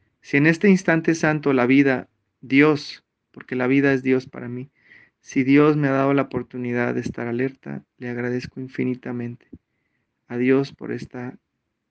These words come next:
gran herramienta, este gran regalo que me ofrecieron mis maestros. Y si tú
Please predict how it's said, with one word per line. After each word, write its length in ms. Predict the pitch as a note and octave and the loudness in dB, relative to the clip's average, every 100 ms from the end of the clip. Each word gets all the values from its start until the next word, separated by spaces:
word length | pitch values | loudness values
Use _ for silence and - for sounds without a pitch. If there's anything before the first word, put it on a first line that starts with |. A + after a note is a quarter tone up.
| _ _ | _ _
gran 400 | E3 B2 B2+ C3+ | -6 0 2 2
herramienta, 640 | C3+ A#2+ A#2 A#2+ B2+ B2+ B2 | 0 -2 -2 -2 -2 -2 -6
este 240 | A#2+ C3 | -6 -8
gran 240 | B2 A#2 | -6 -6
regalo 400 | B2 A#2+ A#2 A#2+ | -6 -6 -4 -6
que 120 | - A#2 | -8 -10
me 100 | A2+ | -10
ofrecieron 500 | A2+ A#2+ - A#2+ A#2 | -10 -10 -8 -10 -10
mis 140 | C#3 | -12
maestros. 640 | - - - - _ _ _ _ _ _ _ _ _ _ _ _ | -12 -12 -14 -20 _ _ _ _ _ _ _ _ _ _ _ _
Y 180 | - C3+ | -4 -4
si 160 | C3 C3 | 0 -2
tú 460 | - D#3+ G3 C3+ | 0 2 2 0